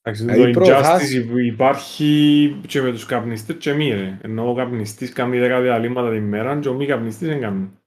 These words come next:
Speaker 2: Ωραία, δικαιούσε μπαϊλό, δέκα, δέκα λεπτά διάλειμμα την ώρα.
Speaker 1: Το κάνει, ρε. Ποιος μη καπνιστής σηκώνεται που είναι καρέκλα του να πάει να κάνει δέκα λεπτά μπαϊλό;
Speaker 2: Ε, εν και θέμα μπαϊλό, ρε, δικαιώ-, σηκώνεσαι, να τεντωθείς λίγο να κα-, αποκνιαστείς, να κάμεις.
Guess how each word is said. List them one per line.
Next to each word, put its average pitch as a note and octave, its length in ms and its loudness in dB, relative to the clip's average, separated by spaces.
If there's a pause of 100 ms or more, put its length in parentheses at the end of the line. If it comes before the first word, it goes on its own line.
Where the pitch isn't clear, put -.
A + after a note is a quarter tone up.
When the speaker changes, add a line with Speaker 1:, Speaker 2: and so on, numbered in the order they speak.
(200)
Speaker 2:
Ωραία, C#3 260 0
δικαιούσε D#3 380 -4
μπαϊλό, C3 380 -2
δέκα, E3+ 400 -4
δέκα D#3 200 -4
λεπτά C#3+ 260 -4
διάλειμμα E3+ 320 -2
την D3 120 -4
ώρα. B2 300 -8 (460)
Speaker 1:
Το E3 80 -12
κάνει, G#2+ 300 -8
ρε. - 80 -18 (360)
Ποιος D3 180 0
μη D#3+ 180 0
καπνιστής A#2 520 -4
σηκώνεται A2+ 420 -6
που G#2+ 60 -6
είναι A2 120 -4
καρέκλα A2 300 -4
του G#2+ 80 -6
να G#2+ 120 -6
πάει G#2+ 80 -6
να A2 100 -6
κάνει A2 220 -4
δέκα G#2+ 200 -4
λεπτά G#2 240 -6
μπαϊλό; G2+ 460 -6 (600)
Speaker 2:
Ε, - 100 -10 (160)
εν F3 160 -2
και F#3+ 140 -2
θέμα F3+ 220 -2
μπαϊλό, B2 340 2
ρε, E3 160 4
δικαιώ-, F3 280 2
σηκώνεσαι, E3 420 -2
να - 80 0
τεντωθείς C#3 320 -4
λίγο F3+ 140 -2
να F3 120 -4
κα-, D#3+ 220 -2
αποκνιαστείς, D3+ 840 -6
να C#3+ 80 -10
κάμεις. D3 500 -6